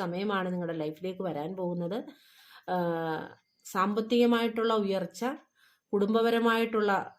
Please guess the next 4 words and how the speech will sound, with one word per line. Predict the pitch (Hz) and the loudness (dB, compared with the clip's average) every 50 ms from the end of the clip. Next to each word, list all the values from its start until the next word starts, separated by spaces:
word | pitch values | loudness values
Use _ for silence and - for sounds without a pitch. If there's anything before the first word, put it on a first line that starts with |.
| _ - - 175 | _ -10 -6 -4
ആ, | 190 | -4
സന്തോഷം, | 180 185 196 185 180 190 196 196 196 - 202 202 | -4 -2 -2 -2 0 0 0 0 0 -2 -4 -4
സമാധാനം, | 208 196 175 170 170 175 175 175 196 190 196 220 262 285 - - _ _ _ _ _ _ _ _ _ - | -2 -4 -2 -2 -2 -2 -2 -2 -2 -2 0 0 -2 -2 -6 -12 _ _ _ _ _ _ _ _ _ -6
ആ, | 175 | -4